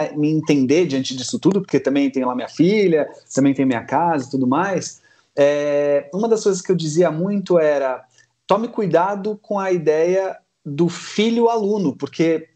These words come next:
é, você conhecia o seu filho estudante, porque ele fazia trabalho, lição de casa e tal, mas você não conhecia ele aluno, aluno é lá na escola.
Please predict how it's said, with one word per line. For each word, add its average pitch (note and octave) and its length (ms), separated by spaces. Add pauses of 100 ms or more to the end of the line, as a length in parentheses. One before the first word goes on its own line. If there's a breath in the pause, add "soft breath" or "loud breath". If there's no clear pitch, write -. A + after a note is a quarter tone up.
(160)
é, C#3 300 (120)
você E3 300
conhecia A#3+ 340
o C#4 40
seu G#3 180
filho G#3 220
estudante, F#3 800
porque - 140
ele F#4+ 60
fazia B2+ 360
trabalho, A2+ 520
lição G#2 240
de A2+ 120
casa G#2+ 400
e F#2 40
tal, G2+ 220 (460 soft breath)
mas C#3 200
você F3 220
não A#3+ 160
conhecia G#3 460
ele G3 220
aluno, E3 580
aluno E3 280
é C4+ 40
lá C#4+ 140
na D4 80
escola. - 600